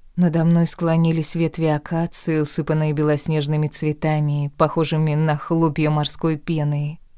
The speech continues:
Сквозь густую листву над головой сияло двойное солнце. Я немного приподнялась и поняла, что нахожусь на поляне в незнакомом саду.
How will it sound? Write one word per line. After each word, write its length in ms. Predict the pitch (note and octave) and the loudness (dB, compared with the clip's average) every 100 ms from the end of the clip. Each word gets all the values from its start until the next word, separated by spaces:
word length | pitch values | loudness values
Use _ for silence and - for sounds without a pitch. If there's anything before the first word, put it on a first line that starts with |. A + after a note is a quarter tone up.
| - | -18
Сквозь 400 | - - E3 E3 | -10 -6 0 0
густую 440 | D#3 D#3+ - F#3+ F#3 | 0 -2 2 4 6
листву 600 | E3+ - - D#3+ E3+ G3+ | 4 0 -4 -4 2 4
над 240 | E3 D3+ | 4 2
головой 420 | D#3 D#3+ D#3 E3+ | 2 2 2 2
сияло 720 | F3+ - F3 E3 E3+ F3+ F#3 E3+ | 0 0 -2 0 2 2 2 2
двойное 680 | D#3+ D#3 D#3+ E3+ E3+ F3+ | 2 2 4 6 6 4
солнце. 920 | F3 - B3+ G#3+ D#3 - D#3 D3+ D3+ D#3+ - - - | 2 0 4 4 4 -2 -2 -2 -4 -8 -16 -20 -4
Я 240 | F3 E3 E3+ | 0 4 6
немного 340 | E3+ E3+ E3 | 6 4 4
приподнялась 800 | E3 E3+ E3+ F3 F3 G3 F#3+ - | 0 0 4 4 6 6 4 0
и 100 | D#3 | -2
поняла, 540 | D3+ E3 D#3+ D#3+ E3+ | -2 0 2 2 2
что 240 | F#3 - F#3 | 0 0 2
нахожусь 640 | F3 F#3 F3 D#3+ F3+ F#3 | 2 2 0 0 0 2
на 180 | F#3 E3+ | 4 4
поляне 920 | - E3+ D#3+ D#3+ F3 G#3+ F3+ D3+ D3 | 2 2 2 2 4 4 4 4 0
в 180 | D3 D3 | -4 -2
незнакомом 1000 | D#3+ D#3+ D3+ E3 D#3+ - F3 F3 F3 F3 | 0 2 2 2 0 0 2 4 4 4
саду. 840 | - F3+ F3 F#3 A3+ G3+ C#3+ C3 | 0 0 0 2 2 2 2 -2